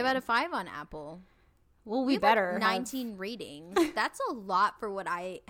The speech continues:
Speaker 2: for how many people I think listen to us talk. <laughs>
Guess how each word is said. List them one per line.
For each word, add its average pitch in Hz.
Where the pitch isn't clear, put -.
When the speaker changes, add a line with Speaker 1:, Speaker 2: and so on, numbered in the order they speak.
Speaker 2:
for 208
how 220
many 208
people 190
I 180
think 185
listen 170
to 170
us 165
talk. -
<laughs> -